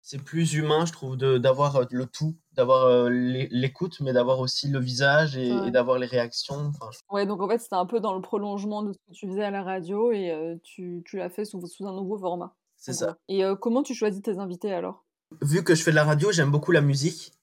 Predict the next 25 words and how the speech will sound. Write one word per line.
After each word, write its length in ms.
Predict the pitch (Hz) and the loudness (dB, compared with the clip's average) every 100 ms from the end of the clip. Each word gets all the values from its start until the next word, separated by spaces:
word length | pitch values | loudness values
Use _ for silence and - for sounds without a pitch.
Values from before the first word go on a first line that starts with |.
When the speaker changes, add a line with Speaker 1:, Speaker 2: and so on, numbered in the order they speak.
| _ _ - | _ _ -2
Speaker 1:
et 180 | 147 | 0
donc, 260 | 131 143 139 | 2 2 4
euh, 380 | 131 123 123 - | 6 6 6 2
je 120 | - | 0
fais 120 | 147 | -2
beaucoup 240 | 135 151 165 | 0 2 2
d'interviews 400 | 151 135 131 147 | 2 0 2 2
avec 160 | 131 | 2
des 100 | 123 | 2
gens 160 | 123 135 | 0 -2
qui 100 | - | -4
font 120 | 135 | -2
de 60 | 120 | 0
la 60 | |
musique. 440 | 117 117 165 - _ _ _ _ _ _ - | 0 0 -2 -4 _ _ _ _ _ _ -2
Euh, 340 | 131 127 123 120 | 2 4 4 4
mais 160 | 147 156 | 2 4
Déclic 480 | 143 147 196 - - | 2 0 -4 -4 -4
aussi, 320 | 143 143 180 | -2 -2 -2
c'était 280 | - 160 147 | -2 -2 0
une 100 | 143 | 0
chaîne 240 | 170 190 | 0 0
que 80 | 170 | 0
j'ai 140 | 143 | -2
voulu, 420 | 127 135 151 180 | 0 0 2 0